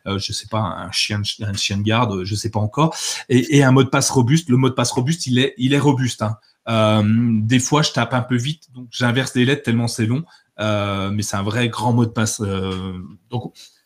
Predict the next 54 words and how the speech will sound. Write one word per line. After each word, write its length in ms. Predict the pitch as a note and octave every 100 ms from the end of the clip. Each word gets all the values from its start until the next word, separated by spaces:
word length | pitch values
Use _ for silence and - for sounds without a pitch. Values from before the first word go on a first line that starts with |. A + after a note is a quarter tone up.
| _ -
je 120 | A#2+
sais 160 | C#3+
pas 140 | D3 C#3+
si, 320 | C#3+ C#3+ C3
euh, 260 | B2 B2 A2+
ah, 120 | B2
vous 180 | A#2+ A#2+
allez 140 | A#2+
pas 100 | B2
le 60 | A#2+
dire. 160 | C3
Non, 120 | C3+ D3
mais 100 | C#3
je 80 |
vais 60 | C3+
même 160 | C#3 C3+
pas 80 |
vous 120 | D3+ B2+
poser 200 | B2+ B2+
la 80 |
question, 320 | A#2+ A#2 - B2
Laurent 260 | A2+ A#2
et 40 | A2
Thierry, 320 | A#2+ A#2+ C3 - - -
de 40 |
vous 120 | B2 B2
dire 200 | C#3 A#2+
est-ce 120 | A#2
que 100 | B2+
votre 160 | B2
mot 80 | C3
de 60 | A2+
passe 240 | B2+ -
est 40 | A#2
robuste 340 | B2 B2 C#3+
sur 100 | A#2
votre 160 | A2 A2
boîte 180 | A2
mail 100 | A#2
principale 460 | A2 A#2+ - A2+ B2+
et 80 | A2
la 100 | A2
double 200 | A#2 A#2+
authentification. 680 | - G#2+ - - A#2 -
Ça 140 | B2 A#2
me 60 |
semble 220 | A2+ A#2 A2+
tellement 300 | C3+ C3+ C3+
évident 340 | B2+ B2+ C3
que 60 | A#2+
vous 80 |
avez 180 | A2+ G#2+
fait 120 | G#2+
ça. 240 | A2 B2+